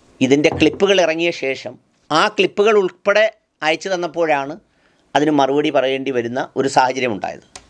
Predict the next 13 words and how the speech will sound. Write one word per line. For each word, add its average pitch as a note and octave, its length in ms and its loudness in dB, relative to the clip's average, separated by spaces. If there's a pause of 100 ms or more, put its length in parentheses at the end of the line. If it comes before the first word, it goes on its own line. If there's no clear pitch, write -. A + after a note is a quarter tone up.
(360)
അദ്ദേഹത്തെ F#3 560 2
ചിത്രവധം F#3+ 460 2
നടത്തി F3 340 -6 (300)
എന്ന് E3 180 2
പറയുന്നതിനേക്കാൾ E3 720 0 (580)
ഏറ്റവും F3+ 460 0 (240)
ഉചിതമാവുക C#3+ 640 0 (640)
അദ്ദേഹത്തിൻ്റെ F#3 520 4 (100)
വാക്കുകളിൽ F3+ 540 2 (480)
തെറ്റിദ്ധരിക്കപ്പെട്ടു G3+ 880 0
പോകുമായിരുന്ന F#3+ 760 0 (500)
ഒരു D#3+ 120 2
മതവിശ്വാസത്തിൻ്റെ F3 960 0